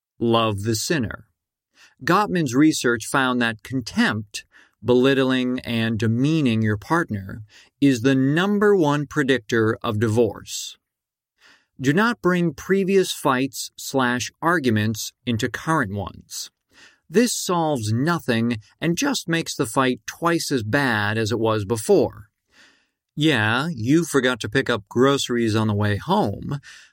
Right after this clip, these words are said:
but what does him being rude to your mother last Thanksgiving have to do with anything?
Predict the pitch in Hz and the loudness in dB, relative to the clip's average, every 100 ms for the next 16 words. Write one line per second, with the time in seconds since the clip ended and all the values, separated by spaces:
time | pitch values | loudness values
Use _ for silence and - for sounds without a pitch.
0 | _ 135 165 196 240 254 226 - 147 165 | _ 0 0 0 -2 -2 -4 -2 0 2
1 | 160 135 135 120 107 123 151 147 135 131 | 4 4 2 2 4 6 6 4 0 0
2 | 123 123 135 127 117 127 120 - 123 110 | 0 0 2 2 2 0 -4 -2 -2 -2
3 | - 170 123 127 147 - _ - 180 196 | 0 2 2 0 -4 -10 _ -4 -2 0
4 | 185 170 180 175 165 220 240 - - - | 0 4 4 4 2 2 0 -2 -10 -12
5 | - | -20